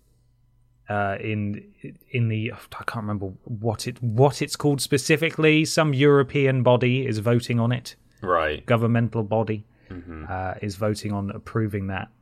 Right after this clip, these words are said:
Speaker 1: very soon, if not this week, actually. Which, you know, I don't see why it won't go through, but it does worry me a bit. I don't want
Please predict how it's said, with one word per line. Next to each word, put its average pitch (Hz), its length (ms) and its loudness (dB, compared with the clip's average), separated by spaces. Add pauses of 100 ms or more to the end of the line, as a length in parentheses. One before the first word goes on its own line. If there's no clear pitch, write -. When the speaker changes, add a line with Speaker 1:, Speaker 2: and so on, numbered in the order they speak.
(720)
Speaker 1:
very 110 200 0
soon, 113 320 -2
if 98 140 -8
not 101 160 -6
this 101 220 -6
week, 101 240 -6
actually. 90 380 -10
Which, - 220 -14
you 95 180 -10
know, 82 220 -14
I 95 100 -10
don't 101 220 -6
see - 140 -8
why 92 200 -4
it 90 80 -8
won't 98 240 -6
go 87 180 -8
through, 92 320 -8
but 101 240 -6 (400)
it - 160 -6
does 233 200 4
worry 240 300 6
me 214 160 8
a 196 80 6
bit. 180 400 2 (360)
I 151 80 -2
don't 208 280 4
want 185 380 2